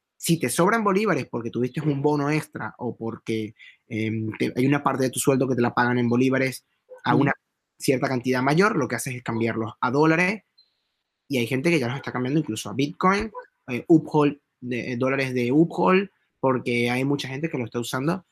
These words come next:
Speaker 1: como si fuesen los nuevos Neteller, los nuevos PayPal, eh, aquello en lo que tú tienes un, mantienes un saldo digital en dólares o en euros, y que luego puedes intercambiar por la moneda local a la hora, a la hora de pagar,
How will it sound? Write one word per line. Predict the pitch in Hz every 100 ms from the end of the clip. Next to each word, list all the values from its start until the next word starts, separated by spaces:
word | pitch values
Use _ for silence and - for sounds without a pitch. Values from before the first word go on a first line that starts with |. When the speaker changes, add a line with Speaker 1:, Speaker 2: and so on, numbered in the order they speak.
| _ _
Speaker 1:
como | 127 117
si | 113
fuesen | 147 165 135
los | 117
nuevos | 131 143
Neteller, | 127 - 160 165 160 170
los | 147 120
nuevos | 123 123 113
PayPal, | 151 151 156 147 147 151 _ _ _ -
eh, | 117 113 107 -
aquello | - 135
en | 143
lo | 123
que | 113
tú | 127
tienes | 135 135
un, | 139 135
mantienes | 117 131 123
un | 147
saldo | - 151 143 151
digital | 147 135 165 208 294 _ _ _ _ _ _ - - -
en | 120 123
dólares | 139 139 139
o | 151
en | 180
euros, | 233 311 - _ - _ _
y | 151 127
que | 143 127
luego | 123 143
puedes | 139 135 147
intercambiar | 160 139 127 120 120 139 156 -
por | 117
la | 117
moneda | 113 120
local | 131 120 147
a | 113
la |
hora, | 117 127 127
a | 120
la |
hora | 113 131
de |
pagar, | - 143 170 269